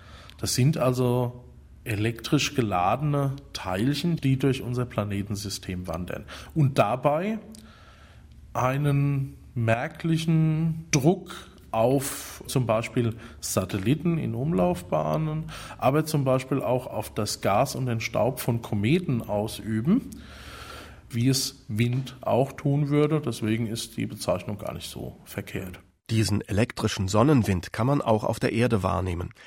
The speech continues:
Speaker 2: Er verursacht das Polarlicht. Das sind farbige Lichterscheinungen, die an den Polen der Erde entstehen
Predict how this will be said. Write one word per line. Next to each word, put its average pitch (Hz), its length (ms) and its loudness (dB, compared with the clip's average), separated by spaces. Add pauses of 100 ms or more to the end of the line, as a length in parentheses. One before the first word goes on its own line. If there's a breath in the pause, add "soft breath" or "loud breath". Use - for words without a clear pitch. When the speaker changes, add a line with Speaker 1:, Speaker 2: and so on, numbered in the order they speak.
(200 loud breath)
Speaker 2:
Er 117 100 6
verursacht 120 680 2
das 104 120 0
Polarlicht. 110 760 2 (240)
Das 87 160 -4
sind 85 120 -4
farbige 101 400 -2
Lichterscheinungen, 95 840 -2 (280 loud breath)
die 113 80 4
an 95 80 2
den 95 100 2
Polen 135 380 0
der - 160 -6
Erde 98 260 -2
entstehen 113 500 -2